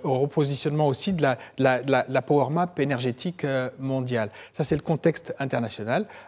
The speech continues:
Euh, le contexte, euh, marocain, euh, c'est bien sûr, euh, le Maroc qui se dote d'un nouveau modèle de développement à horizon deux mille trente-cinq.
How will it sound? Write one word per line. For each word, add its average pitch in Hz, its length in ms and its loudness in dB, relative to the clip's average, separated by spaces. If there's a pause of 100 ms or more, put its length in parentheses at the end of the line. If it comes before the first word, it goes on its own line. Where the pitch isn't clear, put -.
(120)
Euh, 151 200 0
le 156 140 2
contexte, - 680 -4
euh, 131 480 0
marocain, 135 580 -4 (320)
euh, 143 180 0
c'est 147 200 -6
bien 135 200 -2
sûr, 151 500 -2
euh, 127 100 0
le 135 100 0
Maroc 139 460 -2
qui - 100 -14
se - 160 -8
dote 127 400 -8
d'un 117 100 -4
nouveau 147 240 -4
modèle 190 240 0
de 160 80 0
développement 151 500 -2
à 147 40 0
horizon 143 280 -2
deux 135 100 -4
mille 139 120 -6
trente-cinq. 135 600 -8